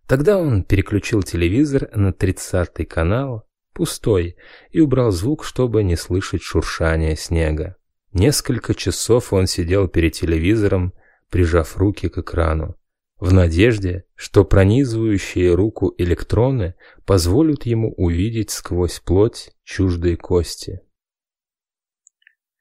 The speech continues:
В середине недели он спросил у Харви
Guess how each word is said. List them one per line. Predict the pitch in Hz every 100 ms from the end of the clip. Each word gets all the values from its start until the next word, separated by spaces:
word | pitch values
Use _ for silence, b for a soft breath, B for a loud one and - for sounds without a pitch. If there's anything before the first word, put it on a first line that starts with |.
| _ _
В | -
середине | - 101 101 147 170
недели | 135 110 92 135 131 -
он | 101 98
спросил | - 101 95 - 110 -
у | -
Харви | - 98 95 90 87